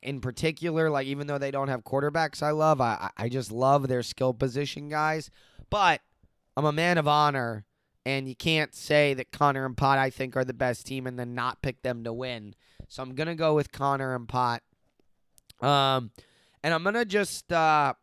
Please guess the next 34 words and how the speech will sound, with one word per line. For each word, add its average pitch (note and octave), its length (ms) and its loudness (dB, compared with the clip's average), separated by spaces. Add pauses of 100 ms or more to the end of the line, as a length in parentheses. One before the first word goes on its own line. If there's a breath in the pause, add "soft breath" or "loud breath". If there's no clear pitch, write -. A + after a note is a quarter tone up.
play F3 220 -2
the D#3+ 100 -10
game D#3 400 -4
that D3 100 -2
I D3 60 0
like D3 240 0
to D3 80 -4
play C#3 260 2
every C#3 240 0
year, F3 220 2
and D#3 80 -4
I C#3 80 -6
think C#3 180 -8
I've C3 140 -2
done C3+ 160 -2
it, D#3 120 -2
but C3+ 200 -4
every D3 320 0
year D3 160 2
it C#3+ 80 0
only C#3 240 -4
gets C3 280 -4
funnier. D3+ 600 -4 (640)
Like, C#3 460 0 (800)
I'm D#3+ 160 2
trying G3 360 6
to F#3+ 80 8
wonder E3 440 4
when C#3+ 360 0
is C3+ 200 -2
the C3+ 100 0
last C3+ 400 0
time D3 300 0
that C3+ 160 -4